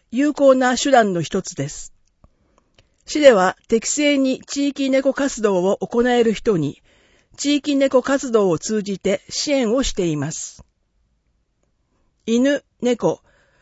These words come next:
生後九十日以内のものを除くを合計十頭以上飼っている人は、県への届け出が必要です。問い合わせ、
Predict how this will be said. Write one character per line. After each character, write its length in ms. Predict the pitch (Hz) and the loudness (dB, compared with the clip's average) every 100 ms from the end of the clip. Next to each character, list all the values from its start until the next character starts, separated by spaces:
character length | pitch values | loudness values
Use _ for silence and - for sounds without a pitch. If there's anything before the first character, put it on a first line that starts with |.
| _ _ _ | _ _ _
生 300 | - 277 277 | 0 6 6
後 180 | 277 269 | 8 4
九 280 | - 269 269 | 4 -2 0
十 120 | 269 | 0
日 300 | 262 247 - | -2 -4 -6
以 120 | 262 | -2
内 200 | 262 240 | 0 0
の 120 | 208 180 | 0 0
も 140 | 190 | 0
の 140 | 247 | 0
を 80 | 220 | -2
除 320 | 147 139 165 - | -2 -4 -6 -6
く 220 | 160 - _ _ _ _ _ - | -8 -8 _ _ _ _ _ -8
を 220 | 175 165 _ - | -4 -4 _ -6
合 260 | 202 277 | 4 6
計 340 | 269 262 247 - _ | 6 2 2 0 _
十 240 | 170 214 226 | -6 -2 -2
頭 380 | - - 302 311 | -4 -2 0 2
以 80 | |
上 180 | 277 208 | 4 4
飼 160 | 175 254 | 4 -2
っ 40 | |
て 220 | - - 214 | -2 -2 0
い 120 | 220 | 0
る 100 | 196 | -4
人 240 | - 170 | -4 -6
は、 240 | 156 143 _ _ _ _ - | -2 -4 _ _ _ _ -6
県 280 | 311 311 277 | 0 0 2
へ 100 | 247 | 0
の 140 | 180 | 0
届 320 | 170 214 208 | -2 -2 -2
け 40 | 180 | -2
出 100 | 175 | 0
が 120 | 180 | 0
必 300 | 160 - 180 | -2 -6 -2
要 220 | 170 151 | -2 -2
で 140 | 156 | -4
す。 280 | 160 - - _ _ _ _ _ _ _ _ _ _ _ _ | -6 -12 -20 _ _ _ _ _ _ _ _ _ _ _ _
問 200 | - 269 | 4 4
い 60 | 262 | 6
合 80 | 247 | 4
わ 140 | 240 | 2
せ、 320 | 220 220 220 | 0 0 0